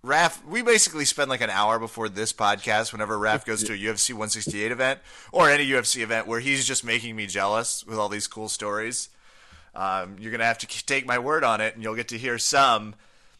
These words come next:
Speaker 2: But then we're also gonna talk, you're gonna introduce me, and this is a st-, we're doing this cold.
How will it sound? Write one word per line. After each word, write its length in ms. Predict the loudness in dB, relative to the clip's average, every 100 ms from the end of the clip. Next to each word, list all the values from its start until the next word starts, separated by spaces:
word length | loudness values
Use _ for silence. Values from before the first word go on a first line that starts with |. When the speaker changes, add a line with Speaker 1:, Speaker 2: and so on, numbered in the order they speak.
| _
Speaker 2:
But 140 | -8 0
then 180 | 0
we're 140 | 2 2
also 440 | 4 4 2 0
gonna 220 | -2 -6 -6
talk, 300 | 0 0 0 -6
you're 80 | -4
gonna 140 | -4
introduce 800 | -4 -4 -4 -6 -4 -2 2 0
me, 440 | 0 -6 -6 -8 -6
and 340 | -8 -6 -12 -8
this 180 | -2 -2
is 140 | 0
a 60 | 2
st-, 300 | 0 0 -6
we're 80 | -4
doing 240 | -2 -2
this 160 | -2 -4
cold. 540 | -2 -4 -4 -8 -18